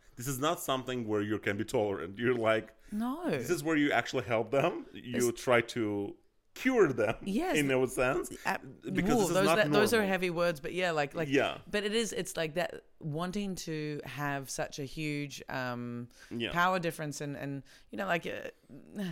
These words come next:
Speaker 2: it's already problematic if you really like, like, eighteen-year-olds. It's like,
Speaker 1: Yeah.
Speaker 2: okay,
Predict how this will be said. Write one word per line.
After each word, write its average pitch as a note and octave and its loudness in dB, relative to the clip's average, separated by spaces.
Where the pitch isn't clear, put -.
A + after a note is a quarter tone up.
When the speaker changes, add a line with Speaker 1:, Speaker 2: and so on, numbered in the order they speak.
Speaker 2:
it's - -6
already B3 0
problematic D3+ 0
if C#3+ -8
you C#3 -8
really C#3+ -4
like, A#2+ -4
like, - -12
eighteen-year-olds. - -8
It's - -10
like, C#3+ -4
Speaker 1:
Yeah. - -4
Speaker 2:
okay, E3+ -6